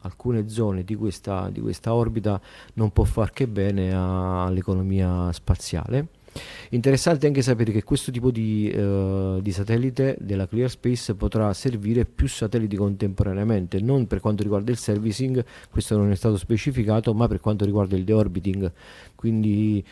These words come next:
si può immaginare che questi bracci, più che andare a aggrappare un singolo satellite, possano agganciare sulle loro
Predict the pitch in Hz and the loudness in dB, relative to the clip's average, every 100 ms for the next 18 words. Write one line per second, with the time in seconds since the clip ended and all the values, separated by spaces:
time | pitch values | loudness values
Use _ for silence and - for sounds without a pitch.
0 | - - - 113 110 110 104 117 110 104 | -18 -12 -2 0 2 2 2 2 2 2
1 | 98 - 120 110 107 95 - 101 - 131 | -2 -2 0 0 0 0 -4 -8 0 4
2 | 123 - 120 110 107 110 104 104 104 110 | 4 2 -2 0 0 0 2 0 0 0
3 | 104 - 120 104 104 101 117 107 110 147 | -2 -2 -2 0 -2 -4 -4 -4 -2 -2
4 | 127 110 104 107 - 107 - 98 95 - | -2 -2 -2 -4 -4 -4 -4 -4 -4 -6
5 | - 110 117 117 107 90 104 135 - _ | -10 -4 -4 -2 -4 -4 -4 -6 -10 _
6 | _ _ - 107 104 104 104 98 95 95 | _ _ -10 -4 0 0 0 2 2 0
7 | 101 | -4